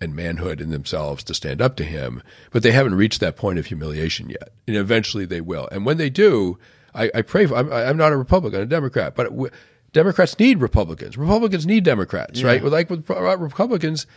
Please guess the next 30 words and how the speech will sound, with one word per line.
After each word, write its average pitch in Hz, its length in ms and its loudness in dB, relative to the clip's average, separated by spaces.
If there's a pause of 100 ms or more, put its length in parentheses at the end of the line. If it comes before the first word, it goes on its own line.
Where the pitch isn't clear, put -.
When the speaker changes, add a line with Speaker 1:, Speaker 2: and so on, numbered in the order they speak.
(180)
Speaker 1:
Democrats 180 420 4
don't 160 180 0
exist, 143 520 -2
right? 127 220 0
Speaker 2:
Yeah. 131 60 2
Speaker 1:
I - 20 4
mean, 135 140 2
we, 147 280 0
we 147 220 -2
exist 147 340 0
in 135 100 0
opposition 120 480 2
to 104 100 0
each 80 140 -4
other. - 280 -4 (540)
We 160 200 4
are, 196 120 0
we, 156 240 0 (440)
Democrats 156 460 2
need 139 300 2
a, 123 160 4 (100)
a 104 40 0
vibrant, 120 760 0
wonderful 101 880 0 (680)
Republican 151 540 2
Party 135 440 2
to - 200 -2
disagree 143 460 6
with. 78 280 -6
Speaker 2:
Sure. 117 300 -14